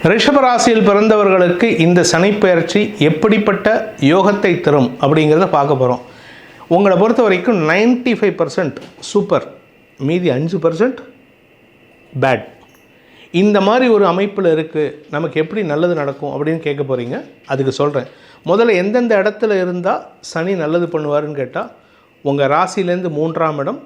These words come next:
உங்க ராசியிலேருந்து ஆறாம் இடம், உங்க ராசியிலேருந்து பதினொன்னாம் இடம். நீங்க ரிஷப ராசின்னா, ரிஷப ராசியிலேருந்து ரிஷபம், மிதுனம், கடகம் உங்க ராசிக்கு மூணாம் இடம்,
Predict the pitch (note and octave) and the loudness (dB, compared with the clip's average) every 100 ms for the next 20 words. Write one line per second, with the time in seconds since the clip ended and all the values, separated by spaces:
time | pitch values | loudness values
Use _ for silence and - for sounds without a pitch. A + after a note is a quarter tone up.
0 | _ C#3 C#3 C#3 D3+ - D#3 D#3 D3+ B2+ | _ -6 -4 -2 -4 -6 -8 -6 -6 -4
1 | D#3 D#3+ C#3+ E3+ B3 - C3+ B2+ D3 D3+ | -2 -4 -6 -10 -12 -12 -8 -4 -4 -6
2 | D3+ C#3+ D#3 A3+ D3+ D3 E3 D3+ C3 A2+ | -10 -10 -10 -8 -4 -2 -2 -4 -6 -8
3 | A2 - _ _ _ - C#3 C#3+ D3+ G#3+ | -12 -16 _ _ _ -6 -2 0 0 -2
4 | G#3 F3+ - D#3+ F#3 C4 _ D3 D3+ G3+ | 0 -2 -2 -8 -10 -14 _ -14 -8 -6
5 | G3+ F#3 E3 E3 D#3+ D#3+ A#3+ D#4+ - _ | -2 -4 -4 -6 -6 -6 -10 -12 -20 _
6 | _ _ _ _ _ _ _ - D3 E3 | _ _ _ _ _ _ _ -10 -4 -4
7 | - G#3+ B3 F#3+ E3 F3 G#3 - C#3+ C3 | -2 -2 -2 -2 -4 -4 -4 -4 -4 -4
8 | A#2 - _ _ _ _ _ _ _ E3 | -10 -16 _ _ _ _ _ _ _ -8
9 | D#3 D3+ D3 D#3 F3 D#3 C#3+ C#3 C3 A2+ | -2 0 0 -2 -6 -6 -6 -4 -6 -8
10 | A2+ | -12